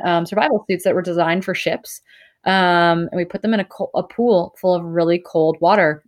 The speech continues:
And we would do twenty-four and forty-eight hour long survival suit testing because they had to be cleared to be used on ships.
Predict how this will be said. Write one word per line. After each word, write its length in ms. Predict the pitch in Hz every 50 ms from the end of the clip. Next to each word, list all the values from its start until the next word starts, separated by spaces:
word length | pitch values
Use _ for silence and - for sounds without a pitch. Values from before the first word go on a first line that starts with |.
| _
And 100 | - 170
we 120 | 175 175 180
would 100 | 185 185
do 100 | 196 185
twenty-four 520 | - - - 180 185 185 - 180 185 180
and 120 | 170 165
forty-eight 380 | - - 175 165 175 175 180 170
hour 240 | 160 156 160 165 156
long 400 | 151 151 151 147 147 156 151 - _ _ _ _ _
survival 320 | _ - 180 151 - 262 285
suit 200 | 285 - - -
testing 440 | - 165 - - - - - 180 175
because 200 | 175 180 - 180 175
they 80 | 180 170
had 120 | 170 175
to 60 | 180
be 100 | 165 185
cleared 420 | 190 - - - 180 190 214 208 180
to 40 | 180
be 120 | 160 165
used 280 | 160 160 165 170 165 -
on 140 | 165 156 156
ships. 420 | - - 175 - - - - -